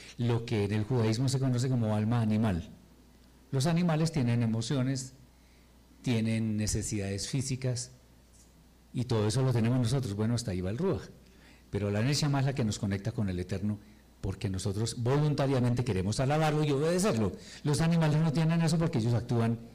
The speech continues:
en forma instintiva. Bien. Si los animales actúan en forma instintiva, entonces si tienen hambre simplemente buscan cómo comer.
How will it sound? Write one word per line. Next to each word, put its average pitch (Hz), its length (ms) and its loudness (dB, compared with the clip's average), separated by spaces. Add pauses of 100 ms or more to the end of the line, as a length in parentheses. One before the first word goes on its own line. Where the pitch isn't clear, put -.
(220)
en 117 200 -4
forma 117 380 0
instintiva. 113 1120 0 (1080)
Bien. 101 380 0 (2000)
Si - 220 0
los 180 240 4
animales 220 440 4
actúan 226 280 2
en 214 80 2
forma 208 240 2
instintiva, 196 540 2
entonces 160 360 0
si 147 100 -2
tienen 135 300 0
hambre 135 220 0
simplemente 123 420 0
buscan 120 300 0
cómo 123 280 -2
comer. 117 440 -4